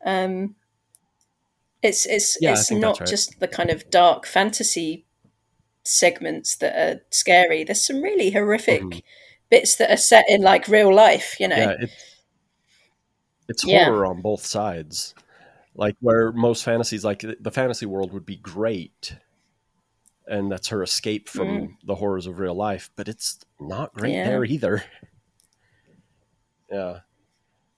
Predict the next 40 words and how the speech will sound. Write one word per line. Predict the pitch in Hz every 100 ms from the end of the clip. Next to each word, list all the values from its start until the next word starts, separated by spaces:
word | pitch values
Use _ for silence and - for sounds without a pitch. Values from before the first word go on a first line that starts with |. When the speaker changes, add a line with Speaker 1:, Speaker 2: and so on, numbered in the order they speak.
| -
Speaker 2:
This | -
is | 302
also | 277 208
an | 165
interesting | 156 - - 120
list | 131 -
'cause | 104
I've | 107
got | 120 -
Silence | - 117 139 131
of | 113
the | 98
Lambs | 95 104 110 98 -
way | 92 117
down | 113 101 104
at | -
number | 95 95 87
twelve. | - - 78 90 - _ - _ _ -
Speaker 1:
Yeah, | 254 269 180
I | 254
didn't, | 320 269 -
I | 220
didn't | 294 294
even | 226 185
think | - 220 - _
about | 135
Speaker 2:
I | 131
Speaker 1:
Silence | - 139 107
Speaker 2:
would, | - 135
Speaker 1:
of |
the | 147
Speaker 2:
and |
Speaker 1:
Lambs. | 147 147
Speaker 2:
again, | 156 147 131
that, | 135 - 143
that | 127
rides | 127 143 120
the | 110
line | 98 104
of | 95